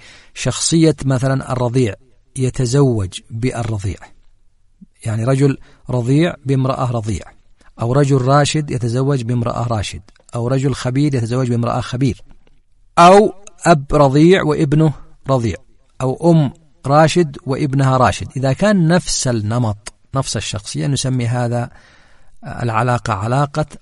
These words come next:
النمط بذاته، يعني الشخص، وهذه علاقة جميلة،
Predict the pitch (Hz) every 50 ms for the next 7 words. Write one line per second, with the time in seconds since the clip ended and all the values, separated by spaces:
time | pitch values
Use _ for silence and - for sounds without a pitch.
0 | _ _ _ - 117 117 113 120 127 131 135 - _ - - - _ _ _ _
1 | 113 113 123 117 127 120 117 101 - 104 92 - _ _ _ _ _ _ _ _
2 | _ _ _ _ _ _ - 107 101 95 - - - 147 170 - - - - -
3 | _ _ - _ _ _ _ _ _ _ - - 127 147 190 214 220 190 147 151
4 | 147 143 139 - - 156 147 147 160 170 196 190 139 92 -